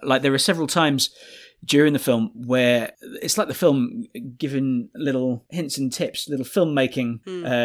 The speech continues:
Speaker 1: uh, te-, teaching, teaching little filmmaking
Speaker 2: Yeah.
Speaker 1: things, um, and just sort of little storytelling things or, or little acting things.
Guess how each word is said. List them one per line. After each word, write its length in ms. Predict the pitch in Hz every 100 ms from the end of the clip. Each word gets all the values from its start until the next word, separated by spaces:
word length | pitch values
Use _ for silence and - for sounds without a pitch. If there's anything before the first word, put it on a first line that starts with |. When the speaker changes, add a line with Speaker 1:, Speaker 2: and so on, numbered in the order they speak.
| 120 113 151
Speaker 1:
uh, 20 |
te-, 220 | 147 165
teaching, 360 | 139 165 156 139
teaching 300 | 139 151 143
little 140 | 135 131
filmmaking 800 | - 143 139 120 123 110 113 - - -
Speaker 2:
Yeah. 240 | 202 160
Speaker 1:
things, 260 | 113 101 - - - - -
um, 640 | 131 127 131 131 127 - - - - -
and 140 | 156
just 140 | 160
sort 100 | -
of 60 | 147
little 320 | 160 131 117
storytelling 600 | - 143 151 147 131 113
things 180 | 104 110
or, 220 | 123 123 113
or 240 | 120 120
little 180 | 123 120
acting 540 | 135 - 143 113 110
things. 560 | - 104 92 95 -